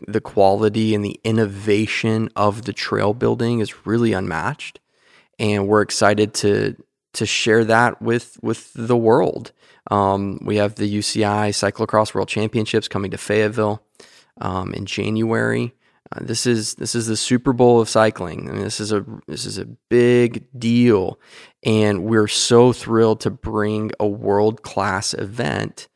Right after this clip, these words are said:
to Northwest Arkansas because the cycling community and culture and the amenities that we have here, they, they should exist on the global stage. And we're excited that the world comes here to, to Northwest Arkansas in a few months and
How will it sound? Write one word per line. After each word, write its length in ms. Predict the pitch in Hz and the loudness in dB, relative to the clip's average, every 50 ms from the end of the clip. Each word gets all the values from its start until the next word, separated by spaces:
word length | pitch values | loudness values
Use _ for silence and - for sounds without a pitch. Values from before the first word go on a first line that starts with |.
| _ _ _ _ _ _ - | _ _ _ _ _ _ -10
to 120 | - 110 | -6 -4
Northwest 340 | 104 101 - - 101 - - | -4 -4 -4 -6 -6 -4 -4
Arkansas 400 | - - - - - - - - | -6 -6 -6 -8 -8 -6 -8 -6
because 540 | - - - - 107 98 98 98 104 110 113 | -6 -8 -6 -2 0 0 0 0 -2 -4 -4
the 100 | - 101 | -4 -4
cycling 580 | - - 98 98 104 - - 113 113 110 110 | -2 0 0 -2 -2 -2 -2 -2 -2 -2 -2
community 640 | 110 - - 101 107 113 117 117 110 117 113 110 104 | -4 -6 -6 -4 -2 0 0 0 0 0 0 -2 -2
and 140 | - 101 101 | -4 -8 -10
culture 480 | - - 110 110 110 - - 113 110 | -4 0 0 0 0 0 -2 -2 -2
and 160 | 104 101 104 101 | -2 -4 -6 -6
the 80 | 101 | -6
amenities 640 | 101 101 104 104 107 113 117 113 107 110 104 107 - | -6 -4 -4 -4 -2 0 0 0 -2 -2 -4 -4 -4
that 160 | 95 87 - | -4 -4 -4
we 100 | 85 85 | -6 -8
have 340 | - - 107 104 117 120 - | -6 -4 -2 -2 -2 0 0
here, 300 | 143 143 147 151 147 - _ - - - - - - - _ - - - _ _ | 0 0 0 -2 -2 -6 _ -20 -20 -20 -20 -20 -20 -20 _ -20 -20 -20 _ _
they, 500 | - - 117 104 107 104 107 98 - - - - | -14 -4 0 4 4 6 6 4 2 -2 -6 -12
they 480 | 95 110 104 110 107 107 104 101 104 | -12 -4 0 2 4 4 4 2 2
should 440 | 107 - - - - 131 127 123 117 | 0 -2 -4 0 4 4 6 6 4
exist 420 | 113 110 110 107 113 107 - - | 2 2 0 0 0 0 0 0
on 120 | 110 101 98 | 0 -2 -2
the 60 | 98 | -2
global 360 | - 101 98 98 92 98 98 | -2 0 0 0 0 -2 -4
stage. 520 | - - - 98 87 87 90 - - - - - - | -6 -4 -6 -6 -6 -6 -6 -8 -10 -12 -14 -8 -6
And 260 | 110 107 104 101 107 | -4 -4 -2 -2 0
we're 100 | 104 104 | 0 -2
excited 480 | 101 - - 110 101 104 104 101 98 | -2 -2 -2 -2 0 0 0 -2 -2
that 160 | 101 98 95 - | -2 -4 -4 -2
the 80 | 98 | -4
world 380 | 98 98 98 101 98 98 98 - | -4 -2 0 0 0 0 -2 -4
comes 240 | - 95 95 - - | -6 -8 -8 -6 -6
here 120 | 98 101 | -6 -4
to, 220 | 95 92 - - - _ _ _ _ | -4 -4 -6 -8 -10 _ _ _ _
to 100 | - - | -8 -4
Northwest 400 | 101 98 98 - - 95 92 - | -4 -4 -4 -4 -4 -6 -4 -4
Arkansas 460 | 95 92 - - 104 - - 101 98 | -4 -4 -4 -6 -6 -6 -4 -4 -4
in 80 | 98 95 | -4 -6
a 40 | 98 | -8
few 160 | - 101 101 | -8 -8 -6
months 340 | 101 98 98 101 101 - - | -6 -4 -6 -6 -6 -6 -8
and 260 | 98 95 104 113 - | -8 -8 -8 -10 -14